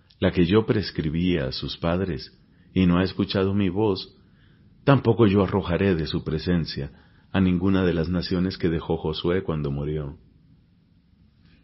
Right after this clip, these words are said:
Esto lo hacía para probar a Israel por medio de ellas, y para ver si seguían el camino del Señor,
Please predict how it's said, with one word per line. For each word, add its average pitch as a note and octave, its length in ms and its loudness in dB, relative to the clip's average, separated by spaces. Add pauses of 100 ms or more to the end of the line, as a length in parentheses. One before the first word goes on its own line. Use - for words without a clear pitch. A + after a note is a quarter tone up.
Esto B2+ 260 4
lo F3 140 6
hacía A2+ 400 2
para F2+ 220 0
probar F2 340 0
a F#2+ 80 2
Israel E2+ 480 -2
por D#2 160 -2
medio E2 300 0
de D2 180 0
ellas, C#2 340 -4 (800)
y G#2 80 0
para G#2 240 2
ver G#2+ 160 2
si C3+ 160 0
seguían A2+ 420 0
el F2+ 120 -2
camino F2+ 340 -2
del F2+ 160 -2
Señor, G2+ 560 -4